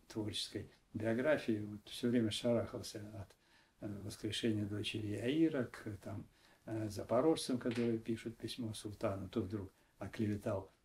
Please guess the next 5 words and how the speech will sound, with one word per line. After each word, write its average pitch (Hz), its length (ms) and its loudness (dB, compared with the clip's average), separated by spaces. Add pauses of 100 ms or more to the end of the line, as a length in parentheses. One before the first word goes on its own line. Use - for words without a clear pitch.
Иоанна 139 360 4
Грозного, 123 600 4
написав 113 600 0 (160)
совершенно, 107 560 -6 (360)
э, 107 360 -2